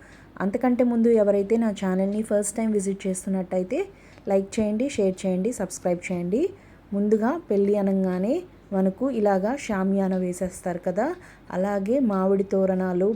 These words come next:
పూల, పూలతో అలంకరించేస్తారు ఇంటి ముందర. ఇలాగా బంధువులంతా వచ్చేసి తర్వాత ఇంటిని డెకరేట్ చేసుకుంటాం కదా నీట్గా, వాటిని కూడా చిన్న చిన్న క్లిప్స్గా వీడియో తీసేశారు.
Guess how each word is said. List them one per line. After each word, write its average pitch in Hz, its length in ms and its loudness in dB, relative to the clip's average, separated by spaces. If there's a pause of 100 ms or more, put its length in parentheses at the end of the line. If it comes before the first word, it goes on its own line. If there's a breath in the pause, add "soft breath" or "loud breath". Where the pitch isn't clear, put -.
(120)
పూల, 190 220 2
పూలతో 190 640 0
అలంకరించేస్తారు 190 1080 0
ఇంటి 196 320 0
ముందర. 180 300 -2
ఇలాగా 185 480 0
బంధువులంతా 185 720 2
వచ్చేసి 175 600 0 (520 loud breath)
తర్వాత 214 560 2 (560 loud breath)
ఇంటిని 226 400 4
డెకరేట్ 202 540 2
చేసుకుంటాం 180 540 -4
కదా 180 200 0
నీట్గా, 190 540 0
వాటిని 190 460 2
కూడా 190 280 2
చిన్న 233 260 -2
చిన్న 196 300 -2
క్లిప్స్గా 202 480 -6
వీడియో 196 340 2
తీసేశారు. 180 720 -4